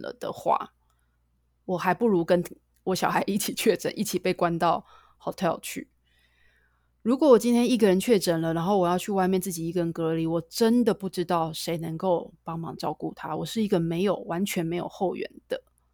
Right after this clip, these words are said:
人。所以其实在无风无雨的状况之下，小朋友很，很正常的上学，大家都很健康，没有人生病的时候，其实都维持了一个很诡异的平衡。但我希望就是人生，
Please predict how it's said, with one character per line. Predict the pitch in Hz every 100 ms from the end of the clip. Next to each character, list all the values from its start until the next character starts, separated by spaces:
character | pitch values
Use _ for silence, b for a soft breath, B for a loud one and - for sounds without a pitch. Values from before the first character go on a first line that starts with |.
| _ -
人。 | 185 - 180 _ B B B B
所 | - 269
以 | 294 233 185 - - _ -
其 | - 247
实 | 226 233 233
在 | 226 - 262 233 196 - _
无 | 208 226 233
风 | 247 247 247
无 | 190 196
雨 | 175
的 | 165 165
状 | 208 185
况 | 190 170 165
之 | 170
下， | 165 185 175 - -
小 | 165 165
朋 | 190
友 | 190
很， | 170 170 165
很 | 175
正 | 190 175
常 | 160
的 | 165
上 | - 175 165
学， | - - - - B B -
大 |
家 | 175 175
都 | 175
很 | 165
健 | 185 175
康， | 175 170 165
没 | 175
有 | 175
人 | 165 165
生 | - 175 175
病 | 185
的 | 160
时 | 156 165
候， | 160 180 165 B B
其 | - 233
实 | 254
都 | 294
维 | 233 185
持 | - 175
了 | 170
一 | 180
个 | 180 170 160 - _
很 | - 165 160 175 - -
诡 | 175
异 | 180 185
的 | 165
平 | - 160 160
衡。 | - - 175 - b b b b
但 | 233 208
我 | 170
希 | 190 - 202
望 | 202 190
就 | 180 175
是 | - 170
人 | 160 165
生， | 170 180 180 202